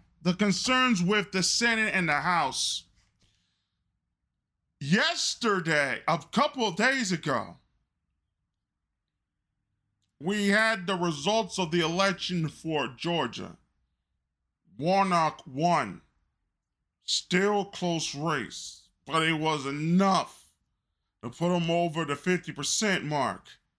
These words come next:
And he is the new senator from Georgia. Brand new senator from Georgia.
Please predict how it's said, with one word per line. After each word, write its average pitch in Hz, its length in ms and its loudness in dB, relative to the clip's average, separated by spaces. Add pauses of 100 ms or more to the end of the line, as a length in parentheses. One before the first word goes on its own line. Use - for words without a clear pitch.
(480)
And 98 160 -12
he 151 300 0
is 147 340 -2
the 143 100 -4
new 147 580 0 (100)
senator 135 760 -4
from 123 320 -8
Georgia. 123 600 -6 (1500)
Brand 190 420 2
new 151 180 -2
senator 131 480 -4
from 110 240 -10
Georgia. 98 400 -12